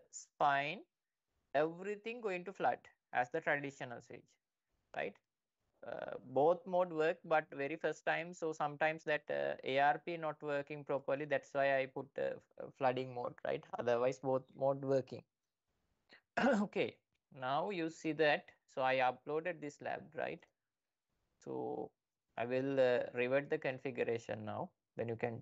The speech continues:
try it again wi-, yourself. One moment. Uh, okay.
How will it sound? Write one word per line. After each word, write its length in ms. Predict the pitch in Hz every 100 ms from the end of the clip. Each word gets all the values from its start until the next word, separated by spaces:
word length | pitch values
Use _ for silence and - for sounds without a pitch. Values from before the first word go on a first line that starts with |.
| -
try 220 | - 123 113
it 220 | 113 117
again 300 | 107 113 117
wi-, 220 | 110 110
yourself. 520 | 120 107 110 - 98 - _ _ _ _ _ _ _ _ _ _ _ _ _ -
One 180 | - -
moment. 580 | - - - 127 131 139 _ -
Uh, 480 | - - - - - - _ _ _ _ _ _ _ _ _ _ _ _ _ _ _ _ _ _ _ _ _ _ _ _ _ _ _ _ _ _ _ _ _ _ _ _ _ _ _ _ _ _ _ _ _ _ _ _ -
okay. 320 | 131 - -